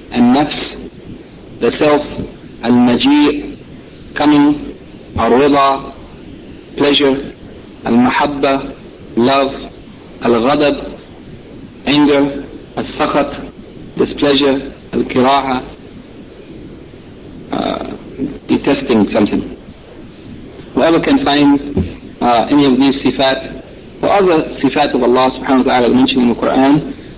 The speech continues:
for the next class, inshallah, we will start to cover these particular characteristics. The first one, the face. The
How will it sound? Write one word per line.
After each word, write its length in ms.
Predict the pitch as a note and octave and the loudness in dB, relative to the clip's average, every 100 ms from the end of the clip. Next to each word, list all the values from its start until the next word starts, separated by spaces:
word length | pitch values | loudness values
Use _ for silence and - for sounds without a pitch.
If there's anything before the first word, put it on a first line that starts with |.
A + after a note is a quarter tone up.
| - | -12
for 100 | - | 2
the 60 | B2+ | 4
next 260 | C#3+ - - | 4 0 0
class, 220 | C#3 C#3 | 2 2
inshallah, 460 | A2 B2 C#3+ C#3+ C3 | 0 0 2 4 4
we 80 | B2+ | 4
will 120 | B2+ | 4
start 220 | C3+ C3 | 0 0
to 60 | C3 | -2
cover 360 | C#3 C3+ C3 - C3+ | 2 4 2 -2 0
these 580 | B2 C3+ C3+ C3+ - - - - | 2 4 4 2 -8 -14 -18 -8
particular 560 | C3 - - C3+ C3 - | -4 -2 2 2 2 0
characteristics. 600 | C3+ B2+ B2+ B2 - G#2+ | 0 2 4 2 2 -2
The 140 | A#2 | -2
first 260 | - D#3+ D#3 | 2 0 2
one, 380 | E3+ F3 D#3+ - - - | 2 2 0 -8 -16 -4
the 120 | A#2 - | -2 2
face. 520 | D3 D3+ - - - | 2 2 0 -10 -4
The 80 | B2 | -2